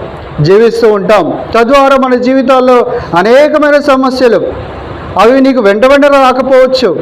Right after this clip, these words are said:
అవి నీకు వెంట వెంటనే కలగపోవచ్చు, కానీ నీ చుట్టూ ప్రార్థనను నిర్లక్ష్యం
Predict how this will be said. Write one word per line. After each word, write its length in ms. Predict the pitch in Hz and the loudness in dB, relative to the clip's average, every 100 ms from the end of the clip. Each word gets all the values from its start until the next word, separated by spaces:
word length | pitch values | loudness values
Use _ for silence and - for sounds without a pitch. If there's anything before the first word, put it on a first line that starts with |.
| - - - - - | -8 -12 -14 -16 -2
అవి 180 | 196 247 | 0 2
నీకు 180 | 262 226 | 0 0
వెంట 220 | 202 214 | 0 2
వెంటనే 320 | 262 262 269 | 2 2 0
కలగపోవచ్చు, 720 | 269 190 226 269 269 269 269 269 | 0 2 2 2 2 2 0 0
కానీ 460 | 254 208 208 233 - - - | 0 0 -2 -4 -8 -12 -4
నీ 100 | 196 | 0
చుట్టూ 760 | 247 254 254 294 294 254 220 240 - 233 - - | 0 -2 -2 0 4 4 4 2 0 -6 -10 -4
ప్రార్థనను 640 | 214 208 247 240 269 269 | 0 2 2 0 -2 0
నిర్లక్ష్యం 580 | 254 233 247 254 269 262 | 0 2 2 0 0 -2